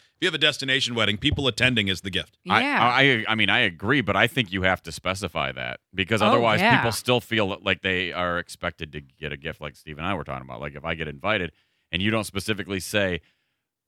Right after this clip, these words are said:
Speaker 2: "Your gift to us is simply being there. We know it costs money to fly there and to get a hotel. We don't expect any gifts. We just want you there."
Speaker 3: Yeah.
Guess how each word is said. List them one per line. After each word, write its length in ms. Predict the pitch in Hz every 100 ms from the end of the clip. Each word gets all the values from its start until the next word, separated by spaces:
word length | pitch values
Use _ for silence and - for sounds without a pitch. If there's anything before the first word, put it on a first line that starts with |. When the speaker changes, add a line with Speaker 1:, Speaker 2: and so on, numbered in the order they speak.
| _ _
Speaker 2:
"Your 280 | - 98 135
gift 300 | 110 113 131
to 140 | - -
us 220 | 113 113
is 100 | 107
simply 340 | - 113 107 101
being 420 | 76 101 95 85
there. 160 | 73 76
We 140 | 87
know 180 | 90 92
it 100 | -
costs 320 | - 95 87
money 180 | 95 95
to 80 | 87
fly 360 | - 101 104 101
there 140 | 101
and 80 | 90
to 60 | 82
get 140 | 85
a 40 |
hotel. 580 | 87 90 110 104 98 98
We 120 | 92
don't 200 | 92 104 95
expect 360 | - 92 87
any 120 | 92
gifts. 320 | 82 95 113 90
We 80 |
just 380 | 78 71 113 -
want 240 | 107 98 85
you 120 | 90
there." 280 | 82 65 57
Speaker 3:
Yeah. 380 | 170 233 208